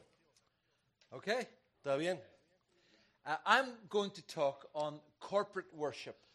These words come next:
Speaker 2: Dice que va a hablar en, en la adoración corporativa.
Speaker 1: Why it is important that we come together
Speaker 2: ¿Por qué es importante que vengamos juntos
Speaker 1: and we worship together?
Speaker 2: y adorar juntos?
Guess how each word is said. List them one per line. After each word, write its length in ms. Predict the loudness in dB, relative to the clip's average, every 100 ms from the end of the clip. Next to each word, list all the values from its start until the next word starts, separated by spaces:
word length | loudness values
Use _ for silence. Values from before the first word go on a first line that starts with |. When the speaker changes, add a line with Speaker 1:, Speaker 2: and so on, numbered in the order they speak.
| -4
Speaker 2:
Dice 220 | -2 0
que 100 | 2
va 140 | 6 6
a 40 |
hablar 260 | 8 6 6
en, 160 | 4 0
en 240 | -2 4
la 120 | 6
adoración 680 | 6 6 4 2 2 0 -2
corporativa. 880 | 0 -2 2 4 4 4 4 4 0 -6 _ _ _
Speaker 1:
Why 280 | 2 4 6 4 0
it 80 | -2
is 160 | -4
important 480 | -8 0 2 2 0
that 140 | -6
we 80 | -6
come 280 | -8 -8 -8
together 500 | -10 -4 -4 -4 -8 -12 0
Speaker 2:
¿Por 160 | 2
qué 80 | 4
es 100 | 6
importante 560 | 6 6 4 4 4 0
que 80 | -2
vengamos 400 | 0 2 0 2
juntos 600 | 2 2 -2 -4 -10 -8
Speaker 1:
and 180 | -8 -4
we 120 | -2
worship 400 | 0 0 -4 -12
together? 360 | -8 -6 -6 -10 -4
Speaker 2:
y 140 | 6 8
adorar 400 | 8 8 8 6
juntos? 560 | 0 -4 -6 -8 -14